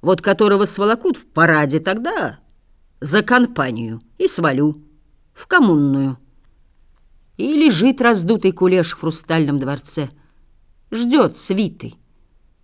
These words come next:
Рядышком с ним лежит портной Гвоздиков, по прозванию «Шест Глиста», укромно скончавшийся за замкнутую дверкой убогого жилища.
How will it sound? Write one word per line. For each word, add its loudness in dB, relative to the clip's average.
Рядышком 0
с -8
ним 0
лежит -2
портной -2
Гвоздиков, -4
по -2
прозванию 0
«Шест 0
Глиста», -2
укромно 2
скончавшийся -2
за 2
замкнутую 0
дверкой 0
убогого -2
жилища. -6